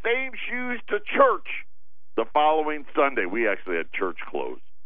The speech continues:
Our parents let us figure out our own differences as arguments over judgment calls happened all the time.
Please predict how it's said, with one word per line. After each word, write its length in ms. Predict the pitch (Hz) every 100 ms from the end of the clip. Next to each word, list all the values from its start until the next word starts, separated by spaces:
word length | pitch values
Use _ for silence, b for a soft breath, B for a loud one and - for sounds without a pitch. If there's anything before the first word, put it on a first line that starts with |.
| B B B B
Our 180 | - 185
parents 460 | - 247 254 226 -
let 200 | 233 226
us 120 | 208 -
figure 400 | 240 240 202 220
out 180 | 226 220
our 240 | 202 208
own 200 | 233 220 -
differences 680 | 233 226 220 208 220 196 170
as 180 | 175 156 -
arguments 480 | 208 233 220 214 -
over 280 | 202 190 190
judgment 580 | - 220 240 196 202 -
calls 380 | 175 185 196 196 - - -
happened 460 | - - - 220
all 220 | 214 226 226
the 100 | 214
time. 440 | - 226 233 180